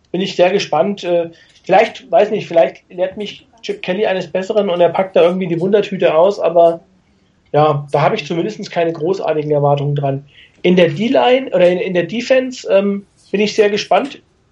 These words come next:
auf das, äh, auf das Defensive Backfield. Ähm, da hat man viele junge Spieler, entweder Erst- oder Zweitjahresspieler. Ähm, die D-Line mit Buckner und Armstead bin ich sehr gespannt.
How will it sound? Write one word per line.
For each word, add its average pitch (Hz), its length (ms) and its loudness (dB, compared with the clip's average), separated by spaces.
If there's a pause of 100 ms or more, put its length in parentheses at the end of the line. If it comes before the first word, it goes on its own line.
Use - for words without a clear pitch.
(140)
auf 185 260 -2
das, 175 380 0
äh, 165 400 4 (160)
auf 165 140 -4
das 151 160 -8
Defensive 190 440 0
Backfield. 302 520 -2 (960)
Ähm, 165 340 4
da 165 100 4
hat 190 200 0
man 196 140 0
viele 202 300 -4
junge 196 320 0
Spieler, 262 680 -4 (520)
entweder 185 540 4
Erst- 208 320 2
oder 165 160 0
Zweitjahresspieler. 214 1500 -2 (580)
Ähm, 165 420 0 (140)
die 160 140 -6
D-Line 233 440 2
mit 196 320 -6
Buckner 196 440 -2
und 175 140 -10
Armstead 220 520 -2
bin 214 100 -8
ich 202 140 -10
sehr 208 160 -2
gespannt. 202 520 -4